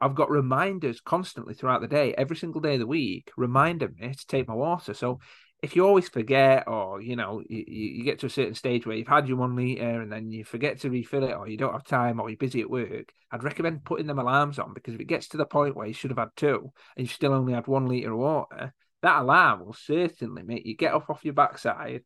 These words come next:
and go and fill your water bottle up. Um, and that's another thing as well. Always have a water bottle with you. You know, people, people often, you know, uh, mock me because everywhere I go, I, I carry a water bottle with me.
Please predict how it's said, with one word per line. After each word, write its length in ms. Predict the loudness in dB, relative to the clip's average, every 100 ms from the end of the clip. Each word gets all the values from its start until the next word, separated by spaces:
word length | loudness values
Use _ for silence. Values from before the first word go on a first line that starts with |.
| _
and 140 | -8 0
go 160 | 0
and 100 | 0
fill 220 | -2 -2 0
your 100 | 2
water 220 | 2 2
bottle 300 | -2 -8 -10
up. 100 | -14 _ _ -20 _ _
Um, 240 | -6 -4 -4
and 120 | -2
that's 160 | 0 0
another 200 | 0 0
thing 180 | 0 0
as 60 |
well. 280 | 2 2 0 _ _
Always 340 | 4 6 6 4
have 120 | 2
a 80 | 2
water 300 | 2 2 0
bottle 240 | -2 -4
with 160 | -8 -10
you. 180 | -12 -14 _ _ _
You 80 | -8
know, 160 | -6 -4
people, 600 | -2 -2 -2 -4 -4 -6
people 280 | -6 -6 -4
often, 480 | -8 -6 -6 -8 -14
you 120 | -10 -8
know, 280 | -6 -8 -14 _ -8
uh, 140 | -8
mock 360 | -2 -2 -2 -8
me 80 | -8
because 340 | -4 -2 0
everywhere 300 | 0 6 6
I 80 | 6
go, 180 | 4 4
I, 40 | 0 _ -16
I 40 |
carry 220 | 0 2 4
a 40 |
water 300 | 2 0 0
bottle 220 | -2 -2
with 140 | -4
me. 120 | -8